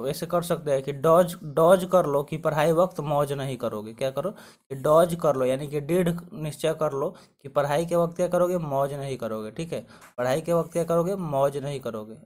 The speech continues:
यानी कि मस्ती नहीं करोगे। तो डॉज को मौज से याद रख सकते हैं कि पढ़ाई, डॉज करो कि पढ़ाई के वक्त मौज नहीं करोगे, ठीक है। अब देखते हैं नेक्स्ट वर्ड। तो नेक्स्ट वर्ड क्या है? कंजेक्चर। क्या है?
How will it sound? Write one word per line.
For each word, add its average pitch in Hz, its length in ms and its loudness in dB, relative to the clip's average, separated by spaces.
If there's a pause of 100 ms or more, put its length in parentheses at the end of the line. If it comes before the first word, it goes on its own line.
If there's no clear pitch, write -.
यानी 127 180 -6
कि 220 200 -6
मस्ती 143 380 -8
नहीं 135 180 -6
करोगे। 110 360 -8 (460)
तो 123 40 -4
डॉज 151 360 6
को 180 160 0
मौज 160 260 2
से 175 140 0
याद 147 160 2
रख 147 140 -4
सकते 147 300 -6
हैं 214 160 -4 (220)
कि 147 80 -8
पढ़ाई, 151 320 0
डॉज 165 420 4
करो 175 160 4
कि 165 100 -2
पढ़ाई 156 280 -2
के 156 120 -4 (360)
वक्त 196 320 0 (440)
मौज 147 260 4
नहीं 139 240 -6
करोगे, 104 340 -8
ठीक 170 220 -8
है। 233 60 -8 (380)
अब 165 160 2
देखते 185 240 2
हैं 170 80 4
नेक्स्ट 180 300 0
वर्ड। 151 180 4
तो 160 80 -4
नेक्स्ट 180 220 -2
वर्ड 175 160 0
क्या 170 100 -4
है? 175 120 -8
कंजेक्चर। 139 640 -4
क्या 156 180 -6
है? 202 120 -6